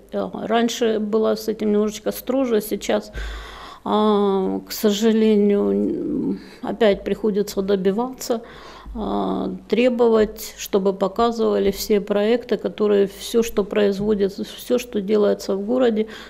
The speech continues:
все должно быть, э, согласовано с людьми с инвалидностью, потому что, а, сейчас, э, официально, а, есть распоряжение Кабинета министров, принята законодательная база,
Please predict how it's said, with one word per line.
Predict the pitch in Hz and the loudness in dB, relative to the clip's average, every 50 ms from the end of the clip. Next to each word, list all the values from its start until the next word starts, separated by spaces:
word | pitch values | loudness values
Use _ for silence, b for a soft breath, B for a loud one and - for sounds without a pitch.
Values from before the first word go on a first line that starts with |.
| B B | B B
все | - - 247 247 | -4 0 0 2
должно | 220 220 214 202 214 226 226 226 | 2 2 2 4 4 4 4 4
быть, | 208 196 220 214 214 - - 196 | 4 4 2 2 2 0 -4 -2
э, | 180 180 196 190 202 202 | 0 0 2 0 0 -2
согласовано | - - - 208 202 196 208 208 208 - 277 269 254 240 226 202 202 202 190 190 | -4 -4 -4 -2 0 2 0 0 0 0 0 0 2 2 2 2 2 2 0 -2
с | 196 - - - - 208 202 202 | -2 -6 -10 -6 -2 0 2 2
людьми | 202 202 202 196 208 240 247 | 4 2 2 2 0 -2 -2
с | - - 226 | -2 -2 -2
инвалидностью, | 220 208 220 220 220 220 220 202 196 190 202 - - - 180 | 0 2 2 2 2 2 0 0 0 0 -2 -2 -6 -10 -8
потому | 180 - 185 185 196 214 220 220 | -8 -8 -6 -2 0 2 2 2
что, | 220 - - 214 208 B B B B B B B B | 0 -2 -4 -4 -4 B B B B B B B B
а, | 196 196 196 196 190 196 | 0 2 2 2 2 0
сейчас, | 196 - - 214 - - 247 233 226 220 226 - - 220 | -2 -2 -6 -4 0 2 2 2 2 0 -2 -6 -4 -2
э, | 208 208 202 185 - - | 0 0 0 0 -2 -4
официально, | 196 - - 202 214 - 233 220 214 214 208 202 208 202 196 190 190 196 202 - 202 202 | -4 -2 -4 -4 -2 0 2 4 4 4 2 2 2 2 2 2 2 0 -2 -2 -2 -2
а, | 202 202 202 196 196 | -2 0 0 0 0
есть | 196 208 220 220 214 - | 0 2 0 0 0 0
распоряжение | 208 208 - - - 196 208 208 214 208 208 208 208 208 | -4 -4 -4 -4 -4 -4 -4 -2 0 0 0 0 0 -2
Кабинета | 202 214 202 196 202 202 208 202 208 202 | -2 -2 -2 0 0 0 0 2 2 2
министров, | 196 196 208 220 254 277 269 - - 240 233 226 - - - - - - | 4 4 6 6 6 4 4 2 0 -2 -2 -2 -6 -14 -20 -20 -14 -6
принята | - 214 214 214 208 202 208 202 190 | -2 0 2 2 2 2 0 -2 -2
законодательная | 185 202 196 - 196 202 202 208 254 262 254 - 254 233 226 220 220 214 | -2 -4 -4 -2 0 0 2 2 2 0 0 0 0 2 2 2 2 2
база, | 214 202 208 208 202 202 - - - | 2 2 2 2 2 0 -4 -6 -6